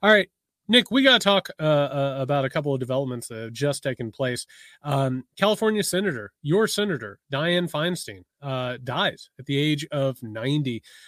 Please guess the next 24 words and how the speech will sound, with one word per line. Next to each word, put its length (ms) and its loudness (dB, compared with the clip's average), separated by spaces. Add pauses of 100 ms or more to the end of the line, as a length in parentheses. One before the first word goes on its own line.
(160)
Um, 480 0
just 260 -6
a 40 -2
little 180 0
bit 140 0
of 140 -4
background. 720 -4
Uh, 340 -6
Dianne 360 -2
Feinstein, 640 -2
uh, 420 -6
ended 320 -2
up 300 -2
as 220 -6
a 120 -6
senator 600 -2
going 220 -6
back 220 -4
into 300 -8
the 240 -6
so-called 440 -2
Year 500 2
of 240 -10
the 140 -6